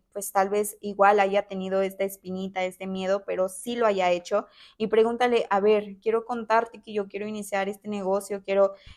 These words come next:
pues, echarle ganas, tengo esta idea,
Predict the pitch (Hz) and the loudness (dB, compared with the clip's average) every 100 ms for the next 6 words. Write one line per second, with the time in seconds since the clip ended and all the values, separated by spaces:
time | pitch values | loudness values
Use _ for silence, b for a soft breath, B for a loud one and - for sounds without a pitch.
0 | _ 214 208 202 - - 190 208 196 196 | _ 4 4 2 -8 -12 -10 -4 -2 0
1 | 202 247 247 240 208 208 208 196 190 233 | 2 2 2 -2 -4 -4 -4 -2 0 4
2 | 247 247 | 4 2